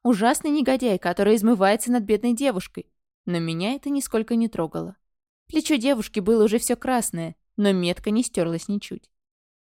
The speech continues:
"Больно", пожаловалась маркиза. Я вышел из ванны, разведя руками. "Ладно, мне пора.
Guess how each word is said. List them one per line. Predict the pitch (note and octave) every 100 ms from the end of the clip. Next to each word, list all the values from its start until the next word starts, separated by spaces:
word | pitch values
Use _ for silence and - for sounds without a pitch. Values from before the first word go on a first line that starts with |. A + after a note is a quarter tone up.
| -
"Больно", | C#4 E4 D4 F3 E3 - _
пожаловалась | - G#3+ G3+ F3 F3 F#3+
маркиза. | G#3+ G#3 - E3+ D#3 - _ _ _ _ _
Я | B3+ F3
вышел | G3 A#3+
из | C4 A3
ванны, | F3+ E3+ E3+
разведя | F3+ F#3 G3+ F3
руками. | F3 - E3+ D#3+ G#3 _ _ _ _ _ _
"Ладно, | A3 A3+ D4 D#4+ D#4
мне | A#3 G3
пора. | - B3+ G3 E3